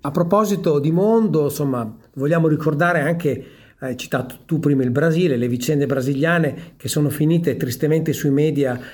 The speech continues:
eh, poco tempo fa, l'assalto alle sedi istituzionali democratiche brasiliane da parte dei sostenitori di Bolsonaro. Eh, la cis, attraverso le parole di Luigi Sbarra, ha immediatamente espresso il proprio sostegno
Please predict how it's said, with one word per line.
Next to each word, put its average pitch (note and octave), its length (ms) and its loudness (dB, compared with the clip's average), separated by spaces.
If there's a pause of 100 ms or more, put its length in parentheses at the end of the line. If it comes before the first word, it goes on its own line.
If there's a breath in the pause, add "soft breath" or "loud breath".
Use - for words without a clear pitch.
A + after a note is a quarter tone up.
(120 loud breath)
eh, A#2 460 -4
poco C3+ 220 -4
tempo C3 240 -2
fa, F3 180 2
l'assalto C#3+ 840 -2
alle C#3+ 180 0
sedi D#3 260 2
istituzionali D3+ 680 0
democratiche D3 560 0
brasiliane D3 420 0
da D3 120 0
parte D#3 260 0
dei C3+ 100 2
sostenitori D3 540 0
di C#3+ 100 0
Bolsonaro. B2+ 680 -2 (320 loud breath)
Eh, C3+ 360 -2
la D3 100 0
cis, G3 300 2
attraverso E3 480 0
le D3 80 0
parole D#3+ 320 2
di C#3+ 80 0
Luigi D#3+ 320 2
Sbarra, D3+ 480 2
ha C#3 100 0
immediatamente D3 640 0
espresso D#3+ 560 -2 (260 loud breath)
il B2 140 -4
proprio C#3+ 260 0
sostegno C#3 840 0